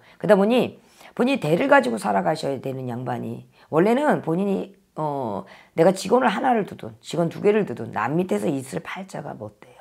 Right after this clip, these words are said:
그래서 어떤 막 이렇게 크-, 막 기획하고 계획하고 막 밀고 나가는 이런 게 많단 말이야.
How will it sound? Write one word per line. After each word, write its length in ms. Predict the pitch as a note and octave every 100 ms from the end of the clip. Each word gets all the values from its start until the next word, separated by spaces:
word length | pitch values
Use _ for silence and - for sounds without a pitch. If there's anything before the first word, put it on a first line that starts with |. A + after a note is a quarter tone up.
| - _ _ _ - -
그래서 380 | F#3 A3+ A3+ - - -
어떤 320 | - E3+ A3+ F#3
막 80 |
이렇게 300 | D#3 D#3+ D#3
크-, 580 | - - - - A2+ -
막 260 | D#3+ D3+ - - - -
기획하고 640 | A3 B3+ - - - A#2 - _ _ -
계획하고 680 | - G#3 C4 - C3+ - - - -
막 400 | - F#2+ F#2 -
밀고 320 | F3+ A3+ A#3+ D4
나가는 420 | F3+ C3+ A#2+ A#2+
이런 180 | B2 B2
게 100 | A#2+
많단 380 | G2+ G#2+ G#2+ A2
말이야. 320 | - F#2+